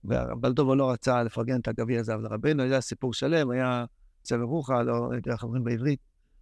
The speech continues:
היה שלג גדול מאוד, הבעל הגולה לא רצה לנסוע לרבינו על ראש השנה להביא את אותו חסי. ואז הוא אמר, "רק אם אתה נותן לי את הגביע הזהב, אני אקח אותך לאומן." היה שלגים ורוחות.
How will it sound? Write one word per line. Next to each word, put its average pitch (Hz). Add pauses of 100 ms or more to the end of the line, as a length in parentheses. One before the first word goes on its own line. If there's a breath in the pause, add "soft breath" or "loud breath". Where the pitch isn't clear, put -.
היה 131
שלג 143
גדול 139
מאוד, 160 (360)
הבעל 123
הגולה 143
לא 139
רצה 135
לנסוע 135 (460)
לרבינו 127
על 127
ראש 120
השנה 156
להביא 131
את 131
אותו 127
חסי. 151 (1600)
ואז 156
הוא 151
אמר, 160
"רק 160
אם 160
אתה 143
נותן 139
לי 147
את 135
הגביע 127
הזהב, 139
אני 123
אקח 117
אותך -
לאומן." 110
היה 117
שלגים 123
ורוחות. 117